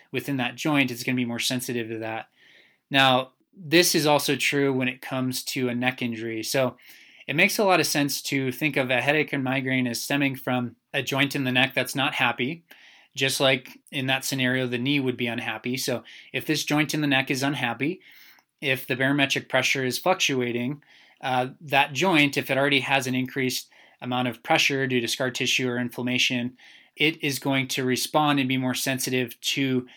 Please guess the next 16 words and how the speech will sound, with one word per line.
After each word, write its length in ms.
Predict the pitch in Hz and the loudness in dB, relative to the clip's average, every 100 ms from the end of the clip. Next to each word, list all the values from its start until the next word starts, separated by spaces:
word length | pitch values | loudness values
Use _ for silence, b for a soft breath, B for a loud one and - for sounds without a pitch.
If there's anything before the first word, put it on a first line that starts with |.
| B B - | B B -4
a, 280 | 131 123 | 0 2
a, 300 | 120 127 123 - | 0 -4 -8 -6
a 100 | 123 | -4
storm 540 | - 175 170 160 151 | 0 2 4 4 4
or 220 | 127 120 | 0 -2
whatever 420 | 143 139 139 131 135 | -2 2 2 2 2
the 320 | 127 123 113 - _ _ 117 | 2 2 -2 -12 _ _ -18
pressure 300 | - 143 139 | 0 4 4
in 60 | 135 | 2
the 80 | 123 | 0
atmosphere 360 | 123 120 - 117 | -2 -6 -6 -6
is 100 | 113 | -6
doing. 280 | 120 113 | -6 -6
So 140 | 107 135 | -6 0
that's 240 | 147 147 | 0 0
why 320 | 147 143 135 | 2 4 4